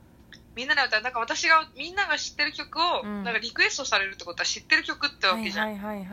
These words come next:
Speaker 2: はい。
Speaker 1: なんか私が歌い出したらもうみんなでこう合唱みたいな。
Speaker 2: 楽しい。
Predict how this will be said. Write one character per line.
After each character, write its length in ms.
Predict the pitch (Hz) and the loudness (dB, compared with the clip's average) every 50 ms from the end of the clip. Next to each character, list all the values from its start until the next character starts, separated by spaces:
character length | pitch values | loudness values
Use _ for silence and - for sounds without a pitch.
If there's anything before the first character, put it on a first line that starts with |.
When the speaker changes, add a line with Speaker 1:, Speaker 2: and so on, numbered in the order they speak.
| 208 190 | -6 -4
Speaker 2:
は 80 | 185 | -4
い。 160 | 180 180 - - - - - - - - - - - - - - - | -6 -8 -12 -18 -20 -20 -20 -20 -20 -20 -20 -20 -20 -20 -20 -20 -20
Speaker 1:
な 60 | - - | -16 -10
ん 20 | |
か 60 | - 196 | -6 -4
私 240 | 202 247 226 269 | -2 0 0 2
が 80 | 269 254 | 2 2
歌 160 | 254 277 277 | 4 4 2
い 20 | 277 | 2
出 80 | 285 | 2
し 60 | 277 | 0
た 80 | - 220 | -2 -2
ら 40 | 202 | -2
も 60 | 202 | -2
う 40 | 196 | -4
み 100 | 208 220 | -4 -4
ん 80 | 226 233 | -2 0
な 80 | 254 | 0
で 100 | 240 208 | 0 0
こ 120 | - - 330 | -2 -6 -10
う 20 | - - | -6 -4
合 80 | - - | -2 0
唱 380 | - - - - 202 196 190 | 0 0 0 0 0 -2 -2
み 80 | 180 175 | -4 -2
た 180 | - 240 226 233 | 2 2 2 4
い 60 | 240 | 2
な。 160 | 247 262 262 | 2 0 2
Speaker 2:
楽 140 | 269 277 - | 2 2 0
し 80 | - | 0
い。 1300 | 285 285 285 285 285 285 277 277 285 277 285 285 285 285 277 277 277 269 254 240 226 208 196 175 - - | -2 0 2 2 2 2 2 2 2 2 2 2 2 2 0 0 0 0 0 -2 -2 -4 -6 -8 -8 -10